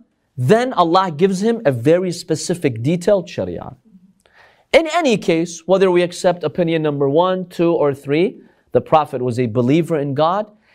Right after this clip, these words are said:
And unfortunately, you will find some hadiths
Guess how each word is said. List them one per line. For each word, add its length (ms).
And 120
unfortunately, 840
you 120
will 100
find 460
some 240
hadiths 760